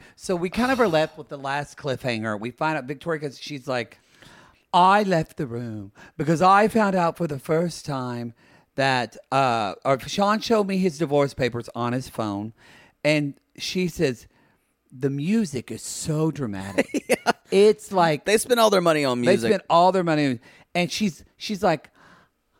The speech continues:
Speaker 1: "For the first time, I decided to Google divorce in Japan."
Speaker 2: <laughs> I, this was a screech. This was definitely a screech.
Speaker 1: I just went, "I can't help you."
Speaker 2: I'm doing something I should have done earlier.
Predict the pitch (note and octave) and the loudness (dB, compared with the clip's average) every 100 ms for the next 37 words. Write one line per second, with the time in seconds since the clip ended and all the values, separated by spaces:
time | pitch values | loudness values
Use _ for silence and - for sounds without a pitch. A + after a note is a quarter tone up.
0 | _ _ _ _ - B3 A3 - C4 C4+ | _ _ _ _ 0 2 2 4 6 6
1 | - - G#3+ G#3+ F3 D3+ D3+ D#3 - G#3 | 2 4 6 6 4 2 2 -2 2 4
2 | G#3+ F#3+ D3+ B2+ D3+ F#3 D#3+ C#3 C3+ C3+ | 4 4 2 2 6 6 4 2 0 4
3 | D3 D#3 - B2+ B2+ - C#3 C#3 A2+ G#2 | 6 6 4 2 0 2 4 4 2 -2
4 | A2+ - - F#3+ F3+ G3 A3+ C4+ A#3 A#3 | -8 -6 2 2 4 2 2 0 -2 0
5 | A4 G#3 F#3 C#3 A#4+ - - D#3+ F3 G3+ | 2 2 2 2 -4 -4 -2 -2 2 2
6 | F3+ F#3 F3+ F3+ D3+ - - D3+ B2+ - | 2 2 2 2 2 0 2 4 4 0
7 | - - - - - - - G3+ A#3+ - | -6 -6 -12 -18 -16 -20 -10 -4 -4 -4
8 | B3 A#3+ G3+ - _ _ _ _ - D4 | -10 -8 -8 -8 _ _ _ _ -2 -2
9 | - E4+ D4 D#4 - G#3 D3 A2+ F3 F#3+ | -2 -4 -2 -4 -6 -10 -10 -2 0 4
10 | D4 C4 G#3+ G3 G3 F3 - G3+ F#3 F3 | 2 2 -2 -2 -2 -2 -2 -4 0 0
11 | D3+ A#2+ A#2+ G#2 | 0 0 -4 -8